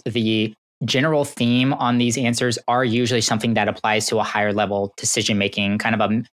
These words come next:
a skill within side of decision making. And I think that class would fit very nicely in there. So, Jesse, perfect answer, man.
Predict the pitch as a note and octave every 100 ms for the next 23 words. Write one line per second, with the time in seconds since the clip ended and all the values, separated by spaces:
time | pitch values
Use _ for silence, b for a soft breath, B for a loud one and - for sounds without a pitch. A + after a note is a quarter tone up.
0 | _ _ - G#2 - - B2 A#2 A2 A2
1 | G#2+ A2+ G2+ G2 - F#2+ G#2 F#2+ G2 F2+
2 | G2 F#2+ F#2+ A2 G#2+ G2 - G2+ G2 -
3 | - _ _ G#2+ - G#2+ - A#2 C#3+ B2
4 | A2+ G2+ - G2 G2 G2 F#2 G2+ - G2+
5 | G2 G2 A2+ - A2 _ _ - F2 F#2+
6 | G2+ F#2 G2 G#2